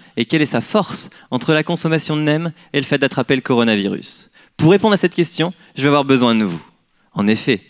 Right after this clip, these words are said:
le moyen plus simple pour y répondre serait de faire manger des nems à la moitié d'entre vous,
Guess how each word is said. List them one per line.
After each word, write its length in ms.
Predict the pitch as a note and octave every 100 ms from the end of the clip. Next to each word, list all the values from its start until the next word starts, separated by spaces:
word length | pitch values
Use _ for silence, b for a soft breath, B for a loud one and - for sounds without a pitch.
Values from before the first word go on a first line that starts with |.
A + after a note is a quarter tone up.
| b -
le 80 | G#2+
moyen 200 | A2 G#2+
plus 220 | - C#3+
simple 460 | - D#3 C3 G#2
pour 160 | F#2 F#2+
y 60 | F#2+
répondre 420 | G2+ E3 F3 C3+ B -
serait 240 | - E3
de 60 | -
faire 140 | E3
manger 200 | D#3+ D#3
des 100 | D#3+
nems 220 | E3 F3 B B -
à 80 | D3+
la 120 | E3
moitié 320 | F#3+ G3 F3+
d'entre 260 | C#3+ - A2
vous, 220 | G2